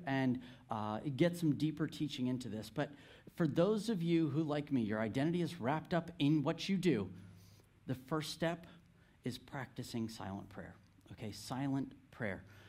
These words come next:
This is simply setting amount, setting a, a certain period of time where you do nothing but sit and be present to God. Okay, this is not a time for your reading and soaping. This is not journaling, no music, no praying,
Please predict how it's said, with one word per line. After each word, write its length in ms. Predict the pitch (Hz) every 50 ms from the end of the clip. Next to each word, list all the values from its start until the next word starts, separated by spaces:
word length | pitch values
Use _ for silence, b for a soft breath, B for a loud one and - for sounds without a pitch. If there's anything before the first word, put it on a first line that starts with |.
| B B B
This 280 | 107 135 160 160 - 185
is 80 | 165
simply 440 | - - - 165 156 151 - 165 156
setting 360 | 151 - - 147 139 156 160
amount, 480 | 151 143 135 131 131 135 143 - - -
setting 380 | - - 156 135 131 139 139 - 135
a, 160 | 123 123 - 127
a 80 | 123 104
certain 400 | - - - - 180 - 190 175
period 320 | 175 - 170 165 165 156
of 100 | 156 156
time 380 | - - - 135 131 127 117 107
where 160 | 110 117 120
you 340 | 107 98 104 120 139 139 143
do 460 | 131 107 120 120 117 113 110 110 110 - - - - -
nothing 260 | 113 107 - 101 - - - - - - - - - _ - - - - - - - _ _ - - - - - - _ _ -
but 240 | 104 110 127 127 -
sit 320 | - - - 135 131 - -
and 140 | 123 110 101
be 80 | 110
present 340 | 104 107 110 98 87 101 92 -
to 60 | -
God. 180 | - - - - - - _ _ _ _ _ _ - _ _ _ _ _ _ _ _ - - -
Okay, 200 | - 135 131 139
this 280 | 123 123 147 143 -
is 120 | 160 123 107
not 160 | 131 120 135
a 20 |
time 260 | 131 - 135 139 135 131
for 200 | - 147 139 127
your 160 | 127 139 127
reading 340 | 110 123 123 123 135 139 147
and 100 | 147 147
soaping. 400 | 147 160 131 127 156 160 165 B B B B -
This 180 | 127 - -
is 80 | 120 107
not 220 | 131 139 127 113
journaling, 400 | 101 131 131 135 147 151 156 165
no 160 | 165 131 117
music, 420 | 113 117 123 143 135 147 180 - -
no 200 | 131 143 208 247
praying, 680 | 247 - - - 247 269 226 151 135 135 147 147 143